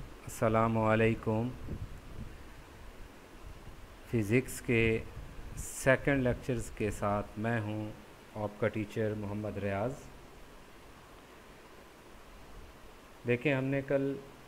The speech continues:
chapter five start किया था, circular motion के बारे में पढ़ा था। थोड़ा सा हम recall करते हैं अपने previous lectures को।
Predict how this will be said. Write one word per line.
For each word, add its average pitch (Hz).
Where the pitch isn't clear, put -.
chapter 127
five 127
start 127
किया 123
था, 107
circular 135
motion 120
के 113
बारे 101
में 104
पढ़ा 87
था। 90
थोड़ा 123
सा 131
हम 131
recall 127
करते 127
हैं 123
अपने 117
previous 113
lectures 110
को। 107